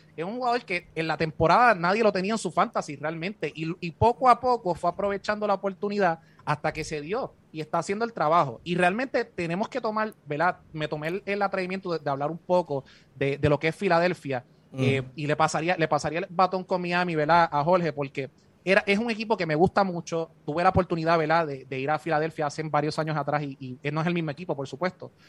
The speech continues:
Speaker 2: Ya.
Speaker 1: Pero me gusta la cultura que, que se dio en Filadelfia. La, en Filadelfia, eh, eh, David y Jorge, se vive el baloncesto, pero es una cosa de, de que es como cuando tú vas a San Germán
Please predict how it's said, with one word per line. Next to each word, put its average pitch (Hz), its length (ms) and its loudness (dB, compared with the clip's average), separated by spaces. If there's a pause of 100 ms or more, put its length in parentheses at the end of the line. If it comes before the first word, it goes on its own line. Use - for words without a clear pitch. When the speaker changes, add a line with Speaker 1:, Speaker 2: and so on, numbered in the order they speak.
(100)
Speaker 2:
Ya. 120 80 0
Speaker 1:
Pero 180 120 6
me 190 80 2
gusta 190 220 2
la 220 80 8
cultura 185 420 4
que, 156 180 -4
que 165 160 -6
se 151 120 -4
dio 160 100 -4
en 175 60 -8
Filadelfia. 143 560 -4
La, 127 200 -8
en 151 140 -6
Filadelfia, 151 600 -10 (680)
eh, 139 300 -2
eh, 147 100 -4
David 165 420 -2
y 156 100 -4
Jorge, 170 260 2
se 156 260 -4
vive 170 180 -2
el 196 60 -4
baloncesto, 175 840 0
pero 151 160 -6
es 147 60 -8
una 180 200 -4
cosa 180 380 -2
de, 147 320 -8
de 160 140 -10
que 202 120 -6
es 196 60 -8
como 202 280 -4
cuando 156 260 -2
tú 160 140 -6
vas 202 180 4
a 202 100 2
San 196 160 -2
Germán 190 400 0